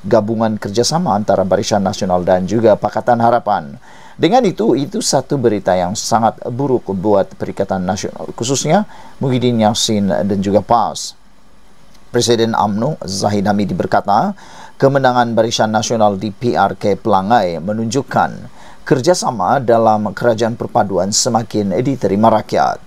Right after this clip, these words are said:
Kemenangan Barisan Nasional pada P R K Dun Pelangai menjadi petanda bahawa tiada gelombang hijau di Pahang. Sebaliknya, hanya ada gelombang biru dan merah,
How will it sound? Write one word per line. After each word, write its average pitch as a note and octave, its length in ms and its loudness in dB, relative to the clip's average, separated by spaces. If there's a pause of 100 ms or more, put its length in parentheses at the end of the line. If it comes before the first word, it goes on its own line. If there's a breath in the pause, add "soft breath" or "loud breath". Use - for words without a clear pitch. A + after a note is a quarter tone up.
(540 loud breath)
Kemenangan A2 480 2
Barisan A2 320 2
Nasional G2+ 480 -2
pada G2+ 320 0 (320)
P G#2 160 -2
R F#2+ 160 4
K F#2+ 240 0
Dun F#2 320 -2
Pelangai G2 560 2 (400 loud breath)
menjadi B2+ 480 2
petanda B2+ 480 0
bahawa A2 480 -2 (240 soft breath)
tiada A#2+ 420 4
gelombang G#2+ 540 -2
hijau G2+ 340 0
di F#2 140 -4
Pahang. D#2 480 -2 (100)
Sebaliknya, B2 840 0 (400 loud breath)
hanya A#2 320 0
ada A2 160 -2
gelombang G2+ 560 0
biru A2 320 0
dan F#2 320 0
merah, A2 400 0